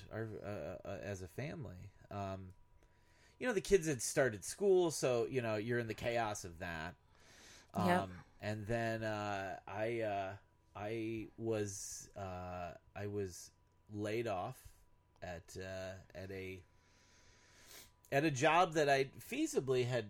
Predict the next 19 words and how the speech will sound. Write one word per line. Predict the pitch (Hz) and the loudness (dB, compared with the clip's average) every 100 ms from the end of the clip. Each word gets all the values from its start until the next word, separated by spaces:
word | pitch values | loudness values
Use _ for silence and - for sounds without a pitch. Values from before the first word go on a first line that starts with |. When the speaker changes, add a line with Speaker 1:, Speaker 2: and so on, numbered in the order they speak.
| - | -4
Speaker 1:
had, | 104 110 95 - - | 0 0 -2 -14 -6
had, | 110 107 - 50 - | -4 -4 -12 -10 -6
I | |
mean, | 113 107 104 - | -4 -6 -8 -8
from, | 107 98 92 - - - | -8 -8 -16 -20 -20 -2
by | 117 120 | 4 6
all | 117 | 4
accounts, | 117 139 156 139 | 2 -2 -2 -2
I | |
had | 101 | -4
anticipated | 95 - 101 - 90 85 82 | -4 -4 -4 -2 -4 -4 -10
staying | 87 82 87 | -8 -8 -8
at | 90 92 - 87 | -10 -10 -14 -6
and, | 143 | 0
Speaker 2:
Yeah. | 131 131 | 2 2
Speaker 1:
and | 220 101 98 - - - - - - | -2 -10 -12 -18 -20 -20 -20 -20 -12
retiring | 98 127 165 143 90 | -6 -4 -4 -6 -10
from. | - - - - - - - | -16 -16 -20 -20 -20 -20 -8
Uh, | - 110 104 104 101 | 0 2 4 2 0